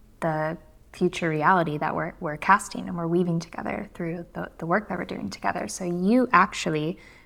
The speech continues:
the most wise, powerful, magical part of you is going to be channeling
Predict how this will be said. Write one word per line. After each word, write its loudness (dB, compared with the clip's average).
the 8
most 4
wise, 6
powerful, 6
magical 6
part 4
of -2
you -4
is 4
going 8
to -6
be 4
channeling 2